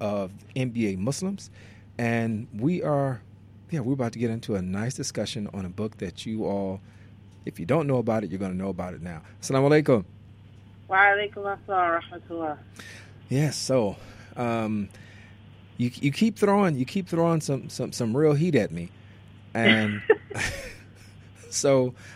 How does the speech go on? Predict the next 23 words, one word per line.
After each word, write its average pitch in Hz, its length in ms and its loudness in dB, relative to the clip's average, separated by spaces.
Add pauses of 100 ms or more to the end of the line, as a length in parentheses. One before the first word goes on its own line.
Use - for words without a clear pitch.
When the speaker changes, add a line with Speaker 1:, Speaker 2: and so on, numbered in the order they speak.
(140)
Speaker 1:
uh, 127 220 2 (260)
Speaker 2:
This 233 140 10
Speaker 1:
this 233 80 6
Speaker 2:
one 247 160 8
was 220 140 6
heavy. 170 360 4 (100)
Speaker 1:
Yes, 139 320 4
yes, 120 300 2
definitely, 104 680 -2
definitely. 113 360 -4 (320)
So 139 180 6
the 113 140 0
title 170 440 2
is 92 160 -2
"No 107 200 -2
One 151 220 0
Taught 135 280 2
Me 113 160 -2
the 101 120 -2
Human 113 280 -2
Side 98 300 -2
of 90 80 -6
Islam: 82 460 -8